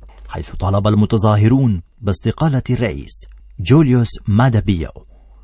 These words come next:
الذي يشغل منصب رئيس سيراليون الخامس منذ الرابع من أبريل عام ألفين وثمانية عشر، والذي وبحسب اعتقادهم غير قادر على وقف الأزمة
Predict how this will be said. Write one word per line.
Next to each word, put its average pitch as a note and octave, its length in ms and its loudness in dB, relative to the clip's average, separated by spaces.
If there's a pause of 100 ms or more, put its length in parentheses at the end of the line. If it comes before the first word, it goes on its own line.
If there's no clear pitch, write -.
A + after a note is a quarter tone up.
(180)
الذي D#2+ 380 -8
يشغل G2 340 0
منصب F#2+ 440 0
رئيس G2+ 400 -4
سيراليون G#2 720 -2 (220)
الخامس G#2+ 720 -4 (240)
منذ D#3 220 0
الرابع C3+ 440 4
من C2+ 160 -12
أبريل A2+ 520 -6 (260)
عام C#3 220 -2
ألفين F#2 580 -4
وثمانية E2 640 -4
عشر، - 580 -6
والذي F#3 440 2
وبحسب D3 540 0
اعتقادهم F#2 720 -4 (500)
غير B1 240 -10
قادر F#2 560 -2
على D2 200 -6
وقف F#2+ 260 -4
الأزمة G2+ 340 -2